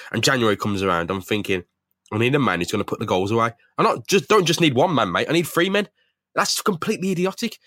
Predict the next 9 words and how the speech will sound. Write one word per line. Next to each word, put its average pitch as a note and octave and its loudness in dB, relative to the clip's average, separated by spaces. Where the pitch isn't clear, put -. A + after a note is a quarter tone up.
Striker, - 0
strikers, - 0
a B2+ -2
striker's E3+ 0
position, B2+ -4
I C3 0
don't F3+ 2
think E3 -2
strikers C3 0